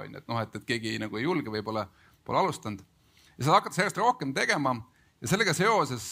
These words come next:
äh, kaovad jätkuvalt ära mingid teatavat tüüpi, äh, töökohad. Äh, no me oleme kõik sellest aru saanud, et näete, et siin tulid, äh, äh,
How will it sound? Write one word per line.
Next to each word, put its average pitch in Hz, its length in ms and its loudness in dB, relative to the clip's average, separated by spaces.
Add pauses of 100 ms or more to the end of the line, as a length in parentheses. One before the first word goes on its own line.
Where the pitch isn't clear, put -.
äh, 123 560 4
kaovad 156 400 4
jätkuvalt 117 480 -2
ära 165 320 6
mingid 117 400 -6
teatavat 139 560 2
tüüpi, 110 640 0
äh, 104 240 2
töökohad. 139 480 0 (1000)
Äh, 120 800 2
no 175 80 0
me 165 80 4
oleme 175 200 4
kõik 175 80 -8
sellest - 200 -4
aru 147 160 2
saanud, 120 240 -2
et 113 120 -6
näete, 139 280 0
et - 80 -20
siin 123 240 -2
tulid, 120 480 -4
äh, 117 260 4 (840)
äh, 107 1200 -4